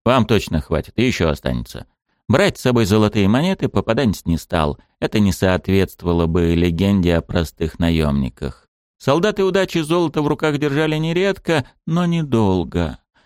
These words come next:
Новички отдавали его менялам на сохранение, а опытные вояки сразу же прогуливали,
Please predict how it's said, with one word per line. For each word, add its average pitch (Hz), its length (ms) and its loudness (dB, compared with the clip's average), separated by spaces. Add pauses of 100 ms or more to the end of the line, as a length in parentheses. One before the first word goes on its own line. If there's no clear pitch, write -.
(140)
Новички 190 400 0
отдавали 151 460 2
его 147 240 0
менялам 143 600 0
на 127 120 0
сохранение, 196 1000 -2 (300)
а 151 160 2
опытные 190 420 0
вояки 160 460 0
сразу 139 440 0
же 131 140 0
прогуливали, 131 1040 0